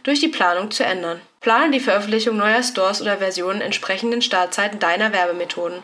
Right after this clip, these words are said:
Du kannst das Veröffentlichungsdatum und die Zeit deines Stores bei der Einreichung zur Veröffentlichung wählen. Stelle sicher, dass das Datum mindestens zweiundsiebzig Stunden vor der Veröffentlichung liegt.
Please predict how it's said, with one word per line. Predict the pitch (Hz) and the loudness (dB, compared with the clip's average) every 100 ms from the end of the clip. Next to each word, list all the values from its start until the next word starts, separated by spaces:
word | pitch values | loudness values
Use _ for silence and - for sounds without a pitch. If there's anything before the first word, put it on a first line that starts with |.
| - - | -14 -2
Du | |
kannst | 240 285 | 0 2
das | 311 | 2
Veröffentlichungsdatum | 233 208 220 214 214 214 214 214 247 247 247 - - - | 2 0 0 -2 -2 0 0 2 2 0 0 -10 -12 -2
und | 285 339 | 0 2
die | 311 | 0
Zeit | - 185 185 214 202 | 2 2 2 0 -2
deines | 196 196 | -2 -2
Stores | - 185 214 220 | 0 2 2 0
bei | 208 | 0
der | 196 | 2
Einreichung | - 175 180 180 196 226 233 | 2 0 0 0 0 -2 -2
zur | 233 | -4
Veröffentlichung | 190 170 190 196 254 247 | -2 -4 -4 -4 -2 0
wählen. | 190 180 180 - - | 0 -2 -4 -10 -8
Stelle | - 311 320 | 0 2 4
sicher, | 240 240 | 2 2
dass | 214 208 | 0 -2
das | 196 | -2
Datum | 180 180 - 233 247 - - - | 2 2 2 0 -2 -6 -14 -6
mindestens | 226 285 - 254 - | 0 0 2 -2 0
zweiundsiebzig | 190 220 240 240 220 | 2 2 2 0 -4
Stunden | - 214 202 | 0 -2 -2
vor | 202 269 285 | -2 2 2
der | 220 | 2
Veröffentlichung | 165 175 190 185 196 170 | 0 0 -2 -6 -6 -6
liegt. | 165 - | -6 -8